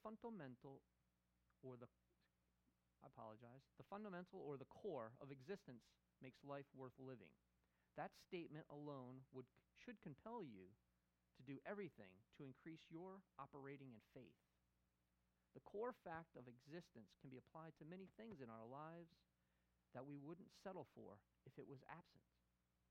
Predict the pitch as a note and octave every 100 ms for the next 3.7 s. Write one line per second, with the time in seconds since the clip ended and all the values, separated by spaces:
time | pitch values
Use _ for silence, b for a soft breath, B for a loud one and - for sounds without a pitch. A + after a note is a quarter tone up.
0 | - - - _ - - - - - F#3+
1 | D#3 F#3 F#3+ _ _ - E3+ - E3 D3+
2 | E3 F3+ E3+ D#3+ - - F#3+ - F#3 F3
3 | D#3+ - D3 D#3 C#3+ F2